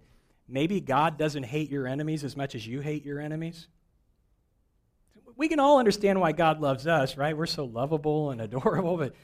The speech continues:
yeah, may-, I'm sure God doesn't like that person at least as much as I don't like them, and he knows more than I do, so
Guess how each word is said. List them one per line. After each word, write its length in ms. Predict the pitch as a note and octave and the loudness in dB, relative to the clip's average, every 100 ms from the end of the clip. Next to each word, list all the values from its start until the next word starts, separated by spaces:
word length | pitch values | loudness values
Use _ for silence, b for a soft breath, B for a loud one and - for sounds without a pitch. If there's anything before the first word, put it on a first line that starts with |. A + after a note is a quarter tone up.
| B B - | B B -4
yeah, 220 | G#3+ F#3 | -2 0
may-, 300 | E3 E3 D#3 | 0 -2 -4
I'm 140 | E3 G3+ | -2 -2
sure 260 | - G3 | 2 2
God 300 | D#3+ D#3 C#3+ | 6 6 6
doesn't 280 | D3 C#3+ C3+ | 2 0 0
like 200 | C3 C#3 | 0 0
that 140 | C#3+ | -2
person 400 | C3+ C3+ C3+ A#2+ - | -2 -4 -6 -10 -10
at 160 | B2+ | -6
least 220 | D3 F3+ B2 | -4 -6 -6
as 80 | |
much 160 | A#2+ A#2 | -8 -8
as 80 | G#2+ | -6
I 160 | A2 | -4
don't 200 | B2+ G#2 | -4 -6
like 220 | G2 G2 - | -10 -12 -12
them, 140 | A#2 | -12
and 100 | B2+ | -6
he 120 | F3 | -2
knows 260 | F3+ F3+ D3+ | 2 0 0
more 180 | E3 E3+ | -2 -2
than 80 | |
I 120 | D#3+ F3 | -2 -4
do, 120 | C3 | -6
so 220 | - A#2 | -8 -14